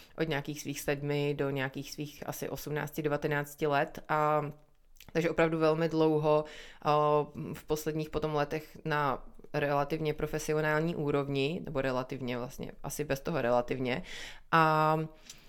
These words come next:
ehm, byl, vždycky jsem se snažila dostát, eh, nějakých očekávání od svých rodičů, především svýho taťky.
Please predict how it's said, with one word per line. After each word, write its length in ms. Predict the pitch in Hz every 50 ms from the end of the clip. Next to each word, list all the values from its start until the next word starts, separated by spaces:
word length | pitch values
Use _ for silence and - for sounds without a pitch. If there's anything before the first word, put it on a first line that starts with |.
| - - - - - - - - - _ _ - - -
ehm, 960 | 170 165 165 160 160 160 160 160 160 160 160 160 160 165 165 165 160 160 160 160
byl, 180 | 170 165 160 -
vždycky 400 | 170 165 - 196 190 - - 196
jsem 140 | 196 196 185
se 80 | 190
snažila 400 | 180 - 185 175 175 180 180 180
dostát, 760 | 180 175 170 170 - - - - 143 135 139 139 147 151 - -
eh, 160 | 120 160 160
nějakých 420 | 160 156 151 156 - 160 - - -
očekávání 1040 | 160 - - 160 - 156 147 143 139 131 131 127 127 131 131 127 123 123 - - -
od 180 | - 143 - -
svých 320 | - - 156 143 - -
rodičů, 580 | - 139 135 131 135 127 - - - 131 127 131
především 460 | - - 147 139 147 - - 156 151
svýho 260 | 147 - 151 156 151
taťky. 580 | 151 - 147 143 - - - - 139 127 -